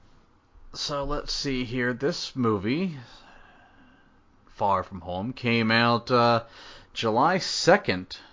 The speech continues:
twenty nineteen, uh, almost four years ago as of recording this. So, any, do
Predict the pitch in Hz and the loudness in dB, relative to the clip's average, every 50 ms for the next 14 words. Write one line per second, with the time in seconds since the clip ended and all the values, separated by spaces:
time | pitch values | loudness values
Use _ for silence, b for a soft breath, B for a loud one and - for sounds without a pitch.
0 | - - - - - - 127 123 139 156 - 156 165 160 160 151 131 110 110 113 | -20 -20 -18 -14 -8 -4 -2 0 0 -2 -2 -4 -4 -2 -2 0 0 2 2 2
1 | 123 131 131 - - _ _ - - - 139 135 131 117 101 92 90 90 92 92 | 2 2 0 -2 -8 _ _ -14 -6 -2 2 2 2 2 2 0 -4 -6 -8 -8
2 | 98 113 b b b b b b b b b b b b b b b b b b | -8 -8 b b b b b b b b b b b b b b b b b b
3 | _ - - 107 87 - - - 220 240 170 123 - - - - 101 98 95 90 | _ -8 -6 -6 -4 -2 0 0 2 2 2 2 0 -2 -2 0 2 2 2 2
4 | 92 92 90 - 98 - - 90 87 92 113 117 117 - 131 - 95 85 92 92 | 2 0 -2 -4 -6 -6 -6 -4 -4 -4 -4 -6 -8 -10 -12 -10 -8 -8 -6 -6
5 | 85 82 90 - - - 104 92 87 90 87 90 95 151 202 - - - - - | -6 -8 -10 -10 -4 0 0 0 0 0 -2 0 0 0 0 0 -2 -4 -4 -6
6 | - - - - 117 104 101 101 101 101 101 104 B B B B B - _ _ | -6 -6 -2 2 4 6 6 8 6 6 4 0 B B B B B -20 _ _
7 | - - _ _ _ _ _ _ _ - - 131 127 123 120 120 120 120 | -20 -20 _ _ _ _ _ _ _ -4 0 2 4 4 4 4 2 -2